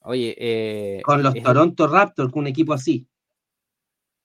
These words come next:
Speaker 1: La única estrella que tenía era Kawhi Leonard, si no me equivoco, en ese, en ese equipo.
Speaker 2: Y estaba este que juega en los, en los, en los Miami, eh, Lowry.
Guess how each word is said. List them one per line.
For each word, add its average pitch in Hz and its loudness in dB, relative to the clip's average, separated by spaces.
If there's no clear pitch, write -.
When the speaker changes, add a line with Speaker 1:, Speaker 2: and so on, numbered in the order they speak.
Speaker 1:
La 143 2
única 202 2
estrella 202 -2
que 196 -2
tenía 190 -4
era 202 4
Kawhi 185 2
Leonard, 226 -2
si - -14
no 208 -8
me 196 -8
equivoco, 202 -2
en 196 -6
ese, 196 -4
en 180 -4
ese 185 -8
equipo. 165 -6
Speaker 2:
Y 156 8
estaba 185 6
este 175 -2
que 165 -2
juega 180 0
en 170 0
los, 151 -4
en 147 -6
los, 147 -6
en 139 -10
los 139 -6
Miami, 151 2
eh, 131 0
Lowry. 147 4